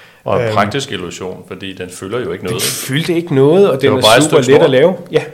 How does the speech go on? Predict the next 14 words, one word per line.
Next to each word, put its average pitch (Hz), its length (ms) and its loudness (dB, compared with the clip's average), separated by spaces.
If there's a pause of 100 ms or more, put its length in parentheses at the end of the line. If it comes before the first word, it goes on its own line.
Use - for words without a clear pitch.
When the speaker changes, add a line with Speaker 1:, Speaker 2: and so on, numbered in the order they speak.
(300)
Speaker 1:
og - 60 -4
Speaker 2:
Og - 60 -4
Speaker 1:
du - 60 0
Speaker 2:
den - 100 0
er 127 40 8
Speaker 1:
låner 117 680 2 (100)
publikum 135 680 -10
og 110 100 -12
deres 101 220 -4
jakke. 80 240 -14 (240)
Speaker 2:
Ja, 123 200 -2 (380)
Kenny 131 320 0
Quinn 151 240 0
og, 127 540 6